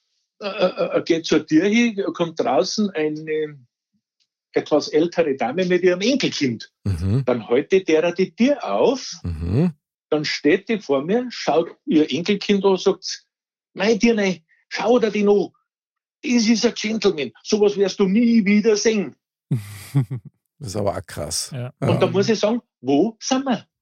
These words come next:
Speaker 2: Ja.
Speaker 1: Bloß weil ich einer Frau die aufgehalten hab.
Speaker 2: Mhm.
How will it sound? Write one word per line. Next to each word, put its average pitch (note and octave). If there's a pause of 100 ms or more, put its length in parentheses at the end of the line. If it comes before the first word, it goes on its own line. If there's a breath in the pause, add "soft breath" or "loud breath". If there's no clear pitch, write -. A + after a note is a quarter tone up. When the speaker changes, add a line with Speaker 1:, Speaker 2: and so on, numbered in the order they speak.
(120)
Speaker 2:
Ja. A2 (680)
Speaker 1:
Bloß G3
weil B3
ich B3
einer A#3+
Frau D#3+
die A#2
aufgehalten A#3+
hab. D3+
Speaker 2:
Mhm. G2+